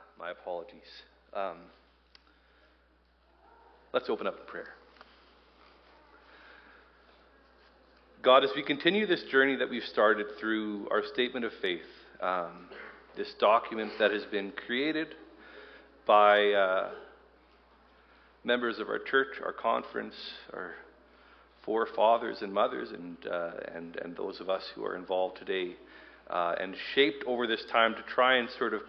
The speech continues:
capture what it is that we believe about you and the world that we live in, and our relationship to you and our relationship to others and our calling as the church. Um, God bless us as we walk through this.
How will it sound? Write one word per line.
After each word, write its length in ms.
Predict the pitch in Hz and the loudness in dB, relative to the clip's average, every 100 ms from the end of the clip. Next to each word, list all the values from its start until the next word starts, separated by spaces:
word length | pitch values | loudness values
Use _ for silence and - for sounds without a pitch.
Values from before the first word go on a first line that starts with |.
| - | 2
capture 440 | 139 151 - - 127 | 6 6 6 0 2
what 220 | 117 123 | 4 4
it 160 | 123 | 2
is 240 | 120 110 98 | -2 -4 -4
that 160 | 107 | -4
we 100 | 110 | -4
believe 520 | 107 107 104 104 95 - - - - - - - | -6 -6 -4 -6 -10 -14 -18 -20 -20 -20 -20 -8
about 520 | 101 101 95 90 - - - - _ _ - | -4 0 0 0 -8 -18 -20 -20 _ _ -18
you 500 | 104 135 120 95 87 - | -10 -6 -6 -8 -12 -6
and 320 | 95 92 87 - | -6 -4 -8 -10
the 80 | 101 | -8
world 360 | 92 113 120 120 | -4 -2 0 0
that 100 | 113 | -2
we 140 | 110 | 0
live 240 | 104 104 | 4 4
in, 180 | 101 85 - - - - - - | 2 -4 -12 -18 -20 -20 -14 -4
and 140 | 104 | 0
our 100 | 92 | 0
relationship 680 | 95 104 117 - 117 120 - | 0 0 -2 -4 -8 -8 -8
to 60 | 110 | -6
you 160 | 107 104 | -2 0
and 80 | |
our 80 | 95 | 0
relationship 600 | 92 101 107 120 - 107 | 0 0 -2 -4 -6 -6
to 140 | - - | -4 -2
others 360 | 95 98 90 | -2 -2 -6
and 100 | 98 | -8
our 60 | 90 | -8
calling 420 | - 110 123 123 | -2 2 2 2
as 160 | 107 - | -6 -10
the 80 | 104 | -12
church. 380 | - 95 - - - - - - - - - - | -8 -8 -8 -16 -18 -20 -20 -20 -20 -20 -8 -2
Um, 440 | 90 85 85 85 - - - _ _ _ _ _ _ _ _ _ _ - - - | -2 -2 -8 -16 -20 -20 -20 _ _ _ _ _ _ _ _ _ _ -20 -8 0
God 200 | 135 131 | 0 4
bless 280 | 156 160 | 2 0
us 120 | 123 117 | -6 -8
as 140 | 104 | -8
we 60 | 117 | -6
walk 340 | 110 117 - | -2 -2 -2
through 160 | 113 110 | -6 -6
this. 160 | - | -8